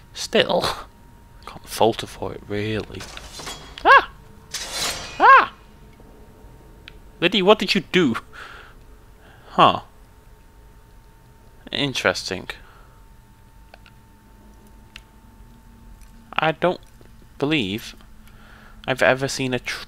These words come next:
booby-trapped chest before. This is cool, I'm like Indiana Jones.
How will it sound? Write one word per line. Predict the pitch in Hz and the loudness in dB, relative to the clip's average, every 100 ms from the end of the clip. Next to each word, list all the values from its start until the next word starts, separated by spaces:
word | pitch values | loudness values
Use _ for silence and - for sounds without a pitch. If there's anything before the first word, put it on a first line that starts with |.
| - | -2
booby-trapped | 127 123 120 - - - | -2 0 -2 -2 -2 -4
chest | - - 151 143 - | -6 0 2 0 -2
before. | 101 - 92 90 - - - - - - - - - - | -8 -2 0 0 -4 -18 -20 -20 -20 -20 -20 -20 -20 -16
This | - 147 | -8 -6
is | |
cool, | - 175 107 | -2 0 0
I'm | 95 | -4
like | 117 95 | -10 -10
Indiana | 120 117 113 | -8 -6 -6
Jones. | 120 127 - - - | -6 -6 -8 -12 -12